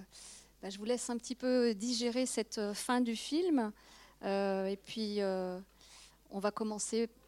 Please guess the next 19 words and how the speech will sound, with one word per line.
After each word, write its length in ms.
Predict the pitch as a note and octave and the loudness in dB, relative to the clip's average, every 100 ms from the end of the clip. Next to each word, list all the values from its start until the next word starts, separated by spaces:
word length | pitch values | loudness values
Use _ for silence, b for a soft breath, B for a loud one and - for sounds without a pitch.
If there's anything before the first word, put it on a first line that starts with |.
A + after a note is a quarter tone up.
| _ _ | _ _
ce 200 | - - | 0 2
débat. 500 | G3+ A3+ G#3+ C4+ E4 F#4 _ _ | 2 2 4 4 4 -2 _ _
Alors, 160 | - G#3 | -6 -4
évidemment, 380 | A3 A3 A3 C4 | 0 2 2 2
vous, 440 | G#3+ G3+ F#3+ F#3 F#3+ _ _ _ G3 | 0 -6 -8 -10 -14 _ _ _ -10
vous 180 | G3 | -6
êtes, 220 | G3 F#3+ F#3+ | -6 -6 -8
euh, 280 | F3+ F3 F3+ - b b b - | -8 -8 -12 -16 b b b -4
j'attends, 420 | G#3 - A3 G#3 | -2 0 -2 -2
on 80 | F#3+ | -2
attend 240 | G3+ - A#3 | -2 -2 -2
vos 120 | A3 | -2
questions, 480 | - G#3 - B3+ B3 | -2 -4 -2 -4 -4
hein, 80 | A#3+ A3+ | -8 -12
bien 160 | G3 | -8
sûr, 340 | G3 - C4 C#4 | -6 -4 -4 -4
hein, 180 | G3 G3+ G#3+ | -8 -12 -8
vos 180 | G3 | -6
interventions. 680 | G#3 G3+ G#3+ G3 G3+ - A#3 | -4 -4 -4 -4 -6 -6 -6